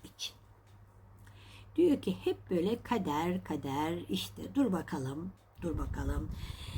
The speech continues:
Ee, teyzem böyle bir hikaye anlatırdı. Dur bakalım, dur bakalım diye diye neler olmuş. İşte çocuk suya düşmüş, boğulmuş. Dur bakalım boğulacak mı bilmem ne. Tam hatırlayamadım. Şimdi bu da işte dur bakalım, dur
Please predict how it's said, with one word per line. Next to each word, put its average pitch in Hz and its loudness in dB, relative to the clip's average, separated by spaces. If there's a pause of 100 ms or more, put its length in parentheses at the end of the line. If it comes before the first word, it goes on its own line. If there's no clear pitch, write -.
(220)
Ee, 151 0
teyzem 202 6
böyle 190 6
bir 175 4
hikaye 165 0
anlatırdı. 143 -2
Dur 185 4
bakalım, 143 -4
dur 175 -2
bakalım 143 -4
diye 156 0
diye 175 0
neler 151 0
olmuş. 139 -2
İşte - -6 (240)
çocuk 151 0
suya 143 -4
düşmüş, 151 -6
boğulmuş. 143 -4 (400)
Dur 220 8
bakalım 160 2
boğulacak 143 0
mı 185 2
bilmem 147 4
ne. 185 4 (640)
Tam 175 6
hatırlayamadım. 147 -2 (100)
Şimdi 196 -2
bu 254 4
da 165 4
işte 175 -2
dur 202 6
bakalım, 147 -4
dur 139 -6